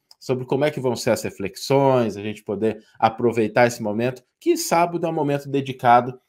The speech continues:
pra gente poder conversar, pra gente poder interagir, pra gente poder responder perguntas. Esse é o momento nosso, mais de interação, pra que a gente possa aproveitar um pouquinho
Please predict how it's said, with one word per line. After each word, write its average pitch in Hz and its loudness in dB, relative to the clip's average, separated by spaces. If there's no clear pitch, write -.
pra 330 -2
gente 262 -4
poder 131 -2
conversar, 107 2
pra 104 -12
gente 98 -14
poder 92 -6
interagir, 90 -2
pra 87 -14
gente 98 -14
poder 92 -6
responder 120 2
perguntas. 98 -2
Esse 135 0
é 156 2
o - 0
momento 139 0
nosso, 151 2
mais 143 2
de 117 -6
interação, 131 -2
pra - -20
que 113 -10
a 107 -6
gente 120 -8
possa 120 -2
aproveitar 120 0
um 101 -6
pouquinho 175 -4